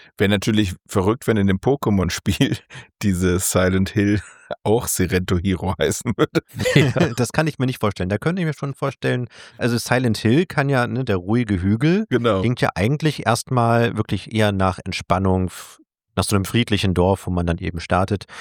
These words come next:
Speaker 2: Das passt eigentlich so vom, von der Übersetzung, so vom Wording her, finde ich schon ganz gut
Speaker 1: Definitiv.
Speaker 2: rein.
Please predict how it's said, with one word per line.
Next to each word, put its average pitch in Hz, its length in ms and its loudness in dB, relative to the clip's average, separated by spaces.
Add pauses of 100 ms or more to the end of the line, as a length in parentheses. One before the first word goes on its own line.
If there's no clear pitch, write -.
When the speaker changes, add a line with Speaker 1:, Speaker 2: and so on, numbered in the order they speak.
(120)
Speaker 2:
Das 95 140 -4
passt - 300 -4
eigentlich 139 340 0
so 131 120 2
vom, 92 400 -2 (320)
von 95 160 0
der 98 80 2
Übersetzung, 90 540 0
so 110 120 -2
vom 87 220 0
Wording 101 240 2
her, 127 120 4
finde 110 200 -2
ich - 40 -4
schon 107 180 -4
ganz 95 200 -2
gut - 140 -10
Speaker 1:
Definitiv. 80 140 -8
Speaker 2:
rein. 87 280 -4